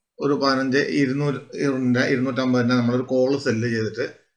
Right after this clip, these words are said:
പതിനഞ്ച് നാനൂറിൻ്റെ ഒരു call buy ചെയ്യുന്നു. In case market വളരെ അപ്രതീക്ഷിതമായിട്ട് വളരെയധികം മുകളിൽ പോവുകയാണെങ്കിൽ, നമുക്കിവിടെ protection വേണ്ടിയിട്ട് തന്നെയല്ല, ഇവിടെ നിന്ന്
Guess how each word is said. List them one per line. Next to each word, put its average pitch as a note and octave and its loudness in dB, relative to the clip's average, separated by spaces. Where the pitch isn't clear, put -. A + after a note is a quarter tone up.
പതിനഞ്ച് D3+ 2
നാനൂറിൻ്റെ C#3+ 4
ഒരു C#3+ -2
call C3 2
buy A#2 4
ചെയ്യുന്നു. G#2+ -4
In D#3+ -6
case D#3+ 2
market B2 -4
വളരെ B2+ 0
അപ്രതീക്ഷിതമായിട്ട് B2 -2
വളരെയധികം B2+ 0
മുകളിൽ A2+ 0
പോവുകയാണെങ്കിൽ, A2 -2
നമുക്കിവിടെ A2+ -4
protection A#2 -10
വേണ്ടിയിട്ട് G2+ -8
തന്നെയല്ല, C#3 -2
ഇവിടെ C3+ -2
നിന്ന് C3+ 0